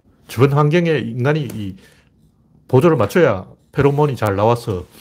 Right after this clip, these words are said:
안정감을 느끼고 우울, 불안, 좌절에서 극복, 극복할 수 있는데 이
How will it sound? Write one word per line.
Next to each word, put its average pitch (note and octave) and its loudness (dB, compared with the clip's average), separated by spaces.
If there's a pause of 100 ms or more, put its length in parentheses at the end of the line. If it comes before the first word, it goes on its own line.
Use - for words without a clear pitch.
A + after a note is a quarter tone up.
(380)
안정감을 B2 0
느끼고 G#2 -6
우울, C3 -6 (100)
불안, A2+ 0
좌절에서 A2+ -2
극복, - -12 (320)
극복할 B2+ 0
수 B2+ -8
있는데 G#2 -6 (520)
이 A#2+ -8